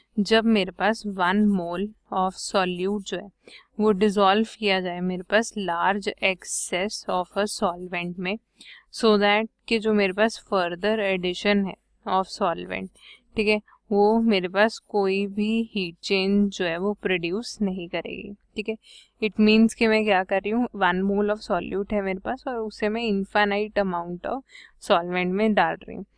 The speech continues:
ताकि मेरे पास क्या हो कि जो मेरे पास इंटरेक्शन है जो सॉल्यूट सॉल्यूट पार्टिकल्स का, वो क्या हो जाए, नेग्लिजिबल हो जाए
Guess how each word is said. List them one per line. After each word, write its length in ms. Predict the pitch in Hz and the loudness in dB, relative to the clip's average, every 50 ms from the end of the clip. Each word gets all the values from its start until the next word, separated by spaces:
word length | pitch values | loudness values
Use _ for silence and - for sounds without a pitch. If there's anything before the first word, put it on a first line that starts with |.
| _ _ _ _ - | _ _ _ _ 2
ताकि 320 | 196 185 190 - - 226 | 4 4 4 2 0 0
मेरे 200 | 226 226 220 226 | 0 2 0 0
पास 220 | 226 240 240 - | 0 -2 -2 -4
क्या 180 | - - 226 220 | -4 -4 -2 -2
हो 120 | 214 226 | -2 -4
कि 200 | 240 - - 240 | -6 -6 -6 -6
जो 140 | 220 - 233 | -4 -2 0
मेरे 180 | 226 220 208 214 | 0 0 0 0
पास 200 | 226 226 - - | -2 -2 0 0
इंटरेक्शन 800 | 220 202 196 - 196 180 175 170 175 - - - - 233 226 226 | 0 0 2 0 0 0 0 0 0 -4 -6 -2 2 2 4 4
है 120 | 214 190 - - _ _ _ _ _ _ _ _ _ _ _ _ _ _ _ _ _ _ _ _ _ _ _ - | 2 0 -4 -6 _ _ _ _ _ _ _ _ _ _ _ _ _ _ _ _ _ _ _ _ _ _ _ 2
जो 400 | 220 208 180 202 202 196 196 208 - _ - - - _ _ _ - | 2 2 4 4 2 2 2 0 -4 _ -20 -20 -20 _ _ _ -8
सॉल्यूट 460 | - - 214 190 190 190 208 220 214 | 0 2 2 2 2 2 0 -2 -2
सॉल्यूट 380 | - 220 202 185 185 196 202 - - | -2 -2 0 0 0 0 -2 0 -2
पार्टिकल्स 540 | 185 170 170 185 190 - - - - - - | -2 -2 0 -4 -6 -6 -6 -8 -8 -10 -10
का, 140 | - - - | -8 -6 -6
वो 260 | 208 202 202 208 202 196 | -4 -4 -2 -2 -2 -2
क्या 220 | - - 208 190 | -2 -2 -2 -2
हो 100 | 180 175 | -2 -2
जाए, 220 | 190 190 196 214 | 0 0 0 2
नेग्लिजिबल 720 | 247 254 240 202 180 175 180 175 170 180 185 - - - - | 2 4 2 2 2 0 -4 -6 -6 -6 -8 -8 -8 -10 -10
हो 100 | - 57 | -10 -10
जाए 180 | 55 50 50 | -10 -12 -12